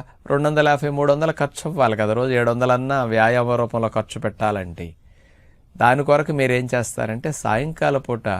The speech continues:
డిన్నర్ తిన్నాక ఒక గంట వాకింగ్ బాగా చేయండి, లేకపోతే ఇంకేదన్నా వ్యాయామాలు చేసుకోండి. ఇట్లా రోజుకి రెండు, రెండు పావు గంటలన్నా కష్టపడితే సుమారుగా ఏడు వందల క్యాలరీలు ఈజీగా ఖర్చు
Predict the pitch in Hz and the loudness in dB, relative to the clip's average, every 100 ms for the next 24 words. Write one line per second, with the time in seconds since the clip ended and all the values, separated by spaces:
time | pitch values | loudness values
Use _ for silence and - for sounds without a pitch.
0 | - - - - 98 113 131 143 139 131 | -8 -20 -20 -12 -2 -2 2 0 0 -2
1 | 117 110 107 98 98 113 113 92 92 - | 0 -2 -4 -4 -6 -6 -8 -8 -10 -18
2 | _ _ 92 87 - 113 90 80 95 - | _ _ -8 -6 -6 -10 -10 -10 -10 -12
3 | 85 85 - _ - _ - _ _ _ | -12 -14 -20 _ -20 _ -20 _ _ _
4 | - 156 185 175 180 175 180 180 147 123 | -6 -4 -4 -2 2 4 4 2 2 2
5 | 113 104 107 107 85 - - 101 - _ | 2 -2 -6 -8 -12 -14 -20 -20 -20 _
6 | _ _ _ _ - 151 143 139 165 185 | _ _ _ _ -2 2 4 4 2 0
7 | 196 165 143 139 139 135 131 127 120 117 | -2 0 2 2 0 0 -2 -2 -4 -6
8 | 120 117 113 113 135 147 143 135 104 - | 0 2 2 -2 -4 -6 -6 -6 -8 -10
9 | - 104 95 - 90 90 - - _ - | -8 -8 -8 -8 -10 -10 -16 -20 _ -8
10 | 120 127 147 156 120 117 110 110 104 101 | -2 0 0 0 0 0 0 -2 -4 -6
11 | - 107 139 151 165 - _ _ _ _ | -4 -4 0 -2 -2 -10 _ _ _ _
12 | 113 104 98 98 135 101 - | -6 -4 -4 -6 -6 -8 -12